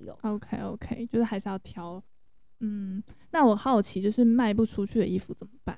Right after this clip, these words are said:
Speaker 2: 呢？
Speaker 1: 所以就是你做越久，你要了解你的客人的喜好。
Speaker 2: 嗯。
Speaker 1: 那你就要去避免他们不喜欢的款式，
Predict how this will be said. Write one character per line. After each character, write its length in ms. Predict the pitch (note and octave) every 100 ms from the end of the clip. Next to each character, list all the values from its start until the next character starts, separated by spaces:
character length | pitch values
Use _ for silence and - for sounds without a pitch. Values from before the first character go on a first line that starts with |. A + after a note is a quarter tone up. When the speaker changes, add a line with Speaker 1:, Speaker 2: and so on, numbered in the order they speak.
| A3
Speaker 2:
呢？ 100 | A#3 - - - -
Speaker 1:
所 140 | D#4
以 80 | D4
就 100 | C4+
是 100 | C#4+
你 200 | C4+ G3+
做 260 | - C4+ A#3+
越 200 | A#3+ G#3
久， 200 | G3 F#3
你 120 | G3
要 240 | G3+ A#3+
了 260 | A#3+ G3 G3+
解 300 | - G#3+ F#3+
你 160 | G3+ G3
的 140 | G3+ -
客 300 | - C#4 G#3+
人 220 | G3 - G#3+
的 240 | G3+ F#3+
喜 400 | - - - - G3
好。 300 | A3+ G#3 - - -
Speaker 2:
嗯。 380 | C#4 C4 A#3+ G#3+
Speaker 1:
那 100 | D4+
你 160 | A3
就 80 | G3+
要 80 | A#3+
去 140 | B3+ -
避 180 | C#4 G3+
免 240 | F#3 - - - -
他 180 | - A3+
们 440 | A#3 A3 G3 F#3 - G#3+ -
不 80 | C#4+
喜 220 | - -
欢 180 | - G#3
的 80 | G3
款 180 | - - -
式， 280 | - -